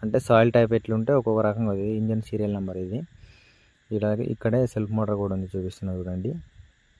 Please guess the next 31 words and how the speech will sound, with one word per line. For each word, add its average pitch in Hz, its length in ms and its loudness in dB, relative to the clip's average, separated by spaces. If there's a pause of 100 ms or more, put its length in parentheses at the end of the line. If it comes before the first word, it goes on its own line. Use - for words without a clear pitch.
(320)
సెల్ఫ్ 107 160 -2
మోటార్ 110 180 0
అనేది 113 200 -2
చాలా 104 100 2
చిన్నగా 104 340 -4
ఉంది. 104 340 -4 (1900)
మ్మ్, 110 560 -2 (920)
జాండీ 113 320 2
ట్రాక్టర్ 117 360 -2
అంటే 113 220 -2 (120)
చాలా 107 340 -4 (440)
అందరికీ 110 400 -2
ఇష్టమే 110 360 -4
ఉంటది, 101 340 -2 (460)
ఎందుకంటే 104 360 -4
చూడడానికి 107 360 -2
చాలా 101 120 0
లుక్ 101 220 -6
ఉంటదని. 101 440 -4 (480)
ఈ 107 40 -4
బండి 110 260 2
గ్రౌండ్ 107 320 0
స్పీడ్ 117 340 0
పీడీ 113 140 2
కూడా 110 260 0
ఉంది, 98 220 -2
ఇక్కడ 107 240 -8
చూపిస్తున్నా 101 440 -6
చూడండి. 95 300 -4 (800)
ఇదేమో 101 260 -4
లివర్స్. 101 420 0